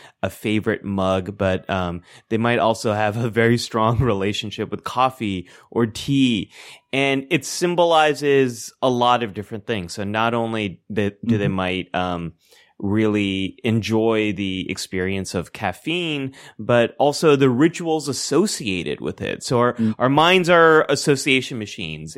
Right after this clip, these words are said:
Speaker 1: and, um, a mug, a s-, favorite mug or a cup of coffee, yeah, it might kinda get you going a little bit, but, um, a, a, a coffee m-, is, it's a, an important part of a lot of people's rituals. And, um,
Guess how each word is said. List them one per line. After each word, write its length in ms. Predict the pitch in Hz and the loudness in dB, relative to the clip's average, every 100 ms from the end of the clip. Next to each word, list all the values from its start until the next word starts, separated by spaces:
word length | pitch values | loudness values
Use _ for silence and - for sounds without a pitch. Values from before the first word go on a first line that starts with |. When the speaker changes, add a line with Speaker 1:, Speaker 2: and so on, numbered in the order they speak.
| - | -4
Speaker 1:
and, 360 | 120 117 113 - - - | 0 0 -2 -6 -20 -6
um, 420 | 113 113 107 107 - | 2 4 2 0 -2
a 80 | 120 | 0
mug, 520 | 131 143 151 156 156 175 | 2 4 4 2 -4 -8
a 20 | 127 | -8
s-, 160 | - | -8
favorite 480 | - - 156 147 - | -8 -2 2 2 0
mug 380 | 127 131 131 117 | 2 4 4 4
or 120 | 113 | 0
a 60 | 107 | 0
cup 240 | 139 131 | -2 -4
of 60 | 123 | -2
coffee, 580 | 131 123 - 120 113 _ _ _ _ _ | 0 0 0 -4 -4 _ _ _ _ _
yeah, 320 | 139 147 147 | 0 4 4
it 60 | 131 | 4
might 380 | 127 123 120 - | 2 0 0 -6
kinda 240 | 127 110 | -4 -2
get 260 | 98 123 - | 0 -2 -2
you 60 | |
going 340 | 95 139 156 139 | 0 2 4 2
a 60 | |
little 240 | 117 113 113 | 2 2 2
bit, 320 | 98 110 107 - _ | 2 0 0 -6 _
but, 340 | 107 127 127 - | 0 2 2 0
um, 440 | 123 117 113 110 - - | 0 2 0 -4 -10 -12
a, 100 | - - - | -8 -6 -2
a, 140 | 127 135 - | -2 -4 -8
a 80 | |
coffee 400 | 160 156 175 196 | -2 2 2 2
m-, 180 | 160 147 - | -2 -2 0
is, 320 | 143 120 - - | 0 0 -6 -8
it's 220 | 131 - | -6 2
a, 80 | 143 139 | 2 4
an 80 | 139 | 2
important 420 | 123 147 143 127 | 0 0 0 -4
part 320 | - 120 120 | -2 0 0
of 280 | - 104 98 | 2 2 2
a 60 | 101 | 0
lot 200 | 101 104 | 0 0
of 60 | |
people's 300 | 104 107 101 | -2 -8 -6
rituals. 640 | 151 220 - 98 67 - - - - - | 0 0 0 -4 -6 -10 -16 -20 -20 -8
And, 500 | 120 123 120 117 113 - | -2 0 0 -2 -4 -2
um, 400 | 113 110 107 | 0 0 0